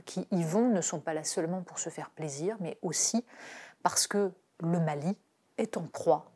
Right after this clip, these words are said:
justement à une guérilla djihadiste qui le déstabilise totalement. Et si la France est sur place, si l'opération Barkhane a été mise en place, ce n'est pas seulement par néocolonialisme, mais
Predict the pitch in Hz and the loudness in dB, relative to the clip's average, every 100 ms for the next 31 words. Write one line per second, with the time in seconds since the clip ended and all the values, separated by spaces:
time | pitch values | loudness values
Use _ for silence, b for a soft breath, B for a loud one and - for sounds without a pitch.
0 | _ _ - 180 - 170 156 165 165 151 | _ _ -8 -4 -2 -2 -4 -2 -2 -4
1 | 151 147 147 156 170 175 156 156 147 147 | -4 -4 -4 -4 -2 -2 -2 -2 0 0
2 | 196 - - 262 196 165 156 165 - 160 | 0 -2 -6 -6 -2 -2 0 0 0 0
3 | 156 160 190 165 - _ - 170 160 151 | -2 0 0 -2 -8 _ -8 -4 -2 0
4 | 175 220 B B B B 220 233 220 - | 0 0 B B B B 10 10 10 2
5 | B B - - - 160 160 - 262 220 | B B -4 0 2 2 0 6 6 6
6 | - - - _ - 180 170 - 185 254 | 2 -4 -10 _ -4 -2 -4 -2 0 0
7 | - - - 165 - 170 165 175 156 156 | 0 -2 -4 -4 -4 -2 -2 -2 -4 -4
8 | 196 165 165 - 208 185 160 - 160 156 | -4 0 -2 0 -2 -2 -2 -6 -8 -4
9 | 170 - - 151 151 151 - 254 - B | -4 -4 -10 -8 -6 -4 -2 -2 -2 B
10 | B - 170 160 208 190 - - - 214 | B -6 -4 -2 -2 -2 -6 -4 4 6
11 | 190 190 180 - b b b - 202 196 | 8 6 4 -2 b b b 2 4 4
12 | 175 160 - 160 175 185 175 180 170 180 | 2 -4 -6 -2 0 0 -2 -2 0 2
13 | 240 269 214 202 226 | 2 2 2 4 2